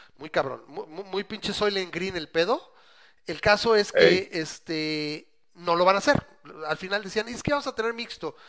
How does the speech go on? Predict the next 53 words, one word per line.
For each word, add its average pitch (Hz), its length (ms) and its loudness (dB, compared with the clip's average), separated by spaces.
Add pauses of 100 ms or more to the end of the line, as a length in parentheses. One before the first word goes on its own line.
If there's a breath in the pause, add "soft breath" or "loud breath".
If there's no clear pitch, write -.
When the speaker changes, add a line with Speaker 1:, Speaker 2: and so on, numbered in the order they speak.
(160 soft breath)
Speaker 1:
gente 233 320 2
en 247 80 2
el 196 100 -2
salón 202 480 0 (580)
y 180 80 -12
niños 185 300 -12
virtuales". 147 420 -2
Y 143 40 -6
al 135 80 -8
final, 180 280 2 (460 soft breath)
todo 147 140 -2
virtual 214 420 4
y 175 100 -8
no 160 120 -4
se 220 100 -2
ve 214 120 2
pa' 208 120 -2
cuándo 180 300 -2
haya 196 160 0
presencial. 214 500 -6 (600)
Porque - 200 -8
tendría 170 320 2
que - 80 -4
estar 202 220 4
para 208 160 4
empezar - 280 -4
en 147 140 -6
verde, 175 400 6
porque - 180 -18
si 156 80 -12
no 175 80 -6
el 196 60 -4
mismo 190 220 -10
gobierno 156 200 -10
se 151 80 -16
lo 123 40 -20
impide. - 220 -20 (360 soft breath)
Entonces, 170 460 -6
a 139 120 -2
ver, 139 220 -2 (160)
Speaker 2:
Estaría 170 300 10
Speaker 1:
habla- 208 140 6
Speaker 2:
chido 262 180 10
que 185 100 8
ya 185 100 12
mandáramos 196 460 10
el 143 100 8
presencial 131 420 8
a - 20 12
la 180 100 10
fregada, 117 380 8
¿no 98 160 4
crees? - 380 0